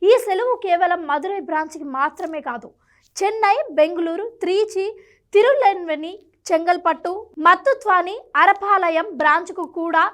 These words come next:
ఈ సెలవును ప్రకటించింది. తలైవర్ అభిమానిగా సంస్థ తీసుకున్న ఈ నిర్ణయం ఇప్పుడు సోషల్ మీడియాలో తెగ వైరల్ అవుతోంది. రజనీకాంత్కు గౌరవంగా యూనో ఆక్వాకేర్ సంస్థ ఫిఫ్టీ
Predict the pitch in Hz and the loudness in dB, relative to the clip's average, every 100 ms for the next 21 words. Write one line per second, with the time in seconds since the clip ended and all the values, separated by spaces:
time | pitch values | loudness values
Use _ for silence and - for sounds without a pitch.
0 | - 392 466 415 320 285 311 339 277 269 | -4 0 0 0 -4 -4 -6 -6 -6 -6
1 | 269 254 220 226 - _ _ _ _ _ | -10 -12 -14 -16 -20 _ _ _ _ _
2 | 415 392 480 440 359 359 285 302 359 349 | 2 4 4 4 4 4 2 0 -4 -4
3 | 330 294 330 349 320 311 320 415 349 330 | -6 -2 -2 -2 -8 -8 -8 -10 -10 -10
4 | - 302 311 311 - 339 427 453 294 240 | -10 -8 -6 -8 -2 4 4 2 -6 -12
5 | 214 262 427 - _ _ 381 381 453 480 | -8 -8 -8 -14 _ _ -4 0 0 0
6 | - 392 415 440 349 311 285 285 330 320 | -2 -2 -2 -6 -6 -4 -2 -2 -4 -2
7 | 302 339 320 320 302 254 233 226 208 - | -2 -2 -6 -6 -6 -6 -8 -12 -16 -20
8 | _ _ _ - 294 311 453 571 440 403 | _ _ _ -4 0 2 0 -4 -6 -6
9 | 427 415 269 294 311 330 311 302 339 - | -6 -8 -4 -2 0 -2 -4 -4 -4 -6
10 | - 240 381 480 480 453 - 294 294 359 | -16 -2 0 0 -2 -4 -2 -2 0 -4
11 | 339 311 294 311 285 - 302 349 - _ | -2 -4 -6 -8 -12 -6 -2 -2 -4 _
12 | _ - 403 403 523 | _ -6 -6 -4 -2